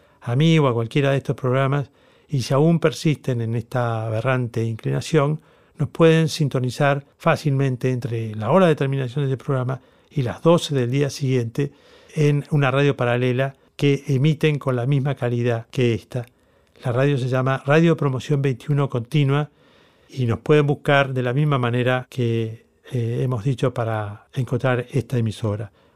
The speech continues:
Tienen que poner Radio Promoción veintiuno Continua y allí nos hallarán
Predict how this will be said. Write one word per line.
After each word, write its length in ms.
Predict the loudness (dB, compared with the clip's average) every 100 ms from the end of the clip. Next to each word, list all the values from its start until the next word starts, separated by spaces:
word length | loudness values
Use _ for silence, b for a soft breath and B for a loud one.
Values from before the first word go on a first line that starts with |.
| b _ _
Tienen 220 | -2 0
que 120 | -2
poner 440 | -4 0 2 0 -2
Radio 260 | 0 2 2
Promoción 420 | 0 -4 -2 -2
veintiuno 460 | -2 -2 -2 -2 -2
Continua 580 | -6 0 2 2 0 -4 b b b b
y 220 | -2 2
allí 320 | 2 0 0
nos 200 | 0 -2
hallarán 380 | -2 -2 -2 -4